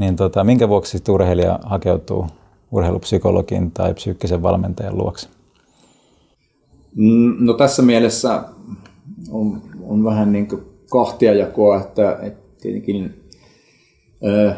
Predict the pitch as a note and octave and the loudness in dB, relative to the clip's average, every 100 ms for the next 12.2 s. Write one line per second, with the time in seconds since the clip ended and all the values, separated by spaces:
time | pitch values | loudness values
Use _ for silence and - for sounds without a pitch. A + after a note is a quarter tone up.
0 | - B2 A#2 A#2 - A2 G#2+ G#2 - A2 | -6 -2 0 0 0 0 2 0 0 2
1 | G#2+ - G#2+ G#2+ G#2 A2+ A2 G2+ - A2 | 2 2 2 2 2 2 2 0 2 2
2 | G2 - G#2 - G2+ F#2+ F#2+ G2 F#2+ F#2+ | 2 0 -6 -4 -4 -2 -4 -4 -4 -6
3 | - A2+ G#2 - - G2 F#2+ G2 G2 - | -8 -4 -2 -2 -4 -4 -4 -4 -6 -2
4 | G#2+ A#2 G2 G2 F2+ F2+ F2+ F#2+ G2+ G2+ | 2 2 2 2 -2 -4 -6 -2 2 2
5 | F#2+ F#2 - D#2+ D2+ G2+ C#2+ - - - | 2 0 -2 -2 -2 -2 -6 -8 -6 -8
6 | - - _ _ _ _ _ _ _ _ | -8 -18 _ _ _ _ _ _ _ _
7 | _ _ _ _ - A#2 G#2 G2+ - A2 | _ _ _ _ -6 -2 0 -2 2 4
8 | F#2+ - G#2+ G2+ G2+ - F#2+ G2+ - - | 2 2 0 2 0 -2 0 0 -2 -2
9 | G2 F#2 F#2 F#2+ F#2+ E2+ - F#2+ G2 F2+ | -4 -4 -4 -4 -2 -4 -4 -6 -6 -6
10 | F#2+ F2+ F2+ - - - - - _ _ | -4 -4 -6 -8 -8 -10 -12 -20 _ _
11 | _ _ _ _ _ _ _ _ G#2 G2 | _ _ _ _ _ _ _ _ -2 2
12 | F#2+ - | 2 0